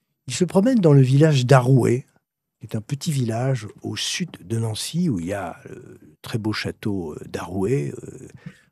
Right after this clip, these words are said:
dont la famille propriétaire sont les, et, euh, les, les, les Beauvau-Craon. Et, euh, il va, euh, il, il, à la fin d'Un homme libre, il se promène dans Arouet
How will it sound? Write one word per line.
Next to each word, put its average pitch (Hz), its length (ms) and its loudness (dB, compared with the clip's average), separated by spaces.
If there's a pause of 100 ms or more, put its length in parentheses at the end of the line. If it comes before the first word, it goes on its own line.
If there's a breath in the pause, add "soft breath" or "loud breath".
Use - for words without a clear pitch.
(100)
dont 85 100 -6
la 90 100 -10
famille 98 300 -4
propriétaire 90 840 -10
sont 85 400 -10
les, 73 380 -14 (400)
et, 90 340 0
euh, 69 260 -14 (300)
les, 80 340 -8
les, 82 240 -8
les 69 100 6
Beauvau-Craon. 98 840 -4 (640 loud breath)
Et, 143 240 4 (440)
euh, 117 200 -10 (140)
il 160 200 0
va, 143 440 -2 (200)
euh, 98 300 -14 (680 loud breath)
il, 131 140 -4 (120)
il, 127 180 -8 (300)
à 127 120 -8
la 135 120 0
fin 202 280 4
d'Un 151 220 6
homme 143 160 8
libre, 190 320 4
il 143 80 -8
se - 100 -8
promène 185 400 4
dans 147 200 6
Arouet 139 520 4